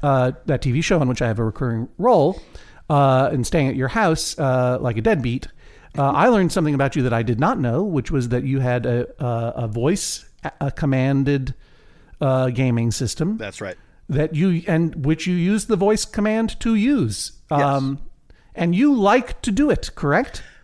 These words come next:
Speaker 2: Well, I am the Libby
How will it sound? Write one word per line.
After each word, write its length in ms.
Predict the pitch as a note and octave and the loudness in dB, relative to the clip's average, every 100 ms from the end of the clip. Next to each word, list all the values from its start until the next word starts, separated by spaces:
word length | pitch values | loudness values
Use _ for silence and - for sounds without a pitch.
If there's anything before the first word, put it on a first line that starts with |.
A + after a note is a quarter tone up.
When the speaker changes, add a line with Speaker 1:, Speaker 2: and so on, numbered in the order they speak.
| _ | _
Speaker 2:
Well, 600 | C3 C#3 F3+ F#3+ A#2+ - - - - - - | -4 0 4 4 2 -4 -18 -20 -20 -20 -8
I 280 | C#3+ G#3 C4+ | -2 0 0
am 480 | G3 F3+ F3 F3 - - | -2 -2 -2 -4 -6 -10
the 300 | D3+ D#3+ G3+ | -6 -4 -2
Libby 720 | G3 G#3+ E4+ F4 G3+ G2 | -2 -4 -2 0 -2 -4